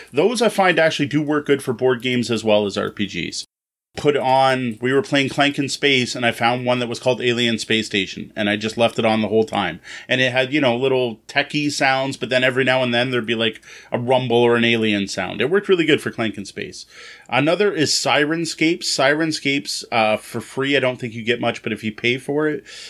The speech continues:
this is a mix of ambient sounds and soundboard, mainly for R P Gs. So you can do the tavern, but then you'll also have, like, special buttons for sword swing and shield clang and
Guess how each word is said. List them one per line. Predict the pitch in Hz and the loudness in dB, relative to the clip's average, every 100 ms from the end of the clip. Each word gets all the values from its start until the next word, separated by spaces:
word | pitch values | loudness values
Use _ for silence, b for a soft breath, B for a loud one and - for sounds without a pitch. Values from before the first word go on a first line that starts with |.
| B | B
this | 123 151 185 | -2 0 2
is | 185 147 | 0 2
a | 143 | 0
mix | 123 135 156 - | 2 0 0 -2
of | 127 | -6
ambient | 107 135 143 139 147 - | -2 -2 0 0 -2 -4
sounds | - 123 131 127 | -2 0 0 -2
and | 127 113 | -2 -2
soundboard, | - 113 113 131 120 127 131 127 | -2 0 0 0 -2 4 4 4
mainly | 113 117 120 117 | 2 2 2 0
for | - 110 | 0 0
R | 104 | 0
P | 104 101 | -2 -6
Gs. | 98 90 - - B B B B | -6 -8 -10 -16 B B B B
So | - 131 | 0 2
you | 123 123 | 2 2
can | 131 117 | 0 2
do | 135 143 | 4 4
the | 127 | 4
tavern, | 120 - 127 135 143 143 | 0 0 0 2 0 0
but | 127 113 | -2 0
then | 123 | 0
you'll | 127 117 | 0 -2
also | 90 127 127 123 | -2 -2 0 0
have, | 120 127 117 | 2 0 2
like, | 120 110 | -2 -2
special | - 123 - | -2 -2 0
buttons | 117 117 110 123 107 | 2 2 2 -2 -4
for | 117 | -4
sword | 104 123 120 113 | -2 0 0 0
swing | - 120 117 113 113 | -2 0 2 2 2
and | 98 | 0
shield | - 127 127 117 - | -4 -2 0 0 -6
clang | - 117 113 113 113 | -4 0 2 0 -2
and | 107 95 | -4 -6